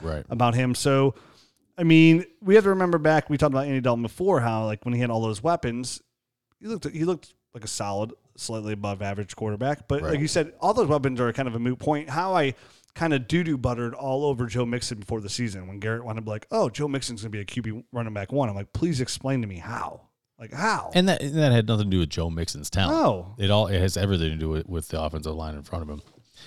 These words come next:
Speaker 1: But, and, and, and I guess part of the reason they're, they benched Andy Dalton is because they saw a regression to the point where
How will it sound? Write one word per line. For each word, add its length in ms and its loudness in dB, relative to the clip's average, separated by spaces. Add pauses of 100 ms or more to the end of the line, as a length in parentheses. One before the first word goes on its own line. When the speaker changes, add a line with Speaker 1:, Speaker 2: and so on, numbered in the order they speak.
(300)
Speaker 1:
But, 200 2 (160)
and, 200 2
and, 220 0
and 320 0 (180)
I 80 -2
guess 200 2
part 180 8
of 60 6
the 80 6
reason 500 4 (1040)
they're, 180 0 (180)
they 200 4
benched 560 2
Andy 260 0
Dalton 300 0
is 100 0
because 300 0
they 140 2
saw 240 6
a 80 6
regression 880 2
to 100 2
the 80 -2
point 300 2
where 300 2